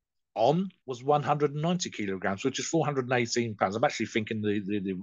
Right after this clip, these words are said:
the one seventy is probably three sixty, three seventy. So the, the short thing was that I knew that I could hit those numbers. I would add twenty kilos or forty-four pounds to my off-cycle bench press with the mo-, on-cycle bench press.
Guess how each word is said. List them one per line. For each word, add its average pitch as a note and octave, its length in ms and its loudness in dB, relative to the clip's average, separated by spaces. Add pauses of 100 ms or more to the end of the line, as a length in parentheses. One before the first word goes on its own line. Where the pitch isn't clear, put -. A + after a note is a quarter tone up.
(120)
the G2 60 -6
one G#2+ 220 0
seventy G2 340 -4
is F#2+ 120 -10
probably F2+ 300 -12
three F#2 300 -8
sixty, F#2 340 -6
three F2+ 220 -14
seventy. E2+ 420 -8 (840)
So - 180 -10 (100)
the, - 140 -8 (120)
the B2 120 4
short F#3 460 8
thing C3+ 200 4
was A2+ 240 6
that G#2 160 -4
I B2 220 4
knew B2 380 4
that B2+ 240 0
I A#2 180 4
could B2+ 180 -4
hit G#2+ 180 -2
those A2+ 240 0
numbers. G2+ 280 -2
I F#2+ 80 0
would A#2 200 4 (120)
add A2+ 180 4 (160)
twenty A#2 300 -2
kilos F#2 480 -2
or G2 140 -2
forty-four A2+ 680 2
pounds G2 400 -2 (300)
to G#2+ 100 -4
my G#2 300 0
off-cycle - 800 4
bench C3+ 280 2
press A#2+ 280 2
with A2+ 120 -2
the A#2+ 180 0
mo-, A#2+ 200 0
on-cycle G2+ 480 0
bench F#2 240 -6
press. - 200 -8